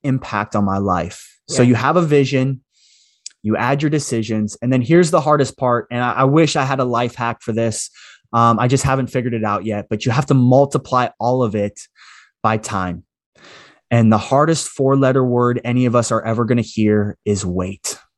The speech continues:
Speaker 1: And
Speaker 2: Yeah.
Speaker 1: so maybe you have a vision, maybe you've been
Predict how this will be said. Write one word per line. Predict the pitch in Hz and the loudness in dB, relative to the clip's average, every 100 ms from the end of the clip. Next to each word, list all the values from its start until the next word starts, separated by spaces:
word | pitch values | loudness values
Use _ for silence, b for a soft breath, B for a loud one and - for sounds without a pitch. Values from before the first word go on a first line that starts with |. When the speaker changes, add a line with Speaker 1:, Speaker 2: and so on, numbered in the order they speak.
| _ _ _ - | _ _ _ -2
Speaker 1:
And | 107 107 | 0 0
Speaker 2:
Yeah. | - | 2
Speaker 1:
so | 113 110 123 | 2 2 0
maybe | 127 147 170 | 0 2 2
you | 165 | 0
have | 143 143 143 135 | 2 -2 -2 -4
a | |
vision, | 127 139 135 139 135 | 0 2 2 0 0
maybe | 120 139 165 | 0 0 0
you've | |
been | 151 | 0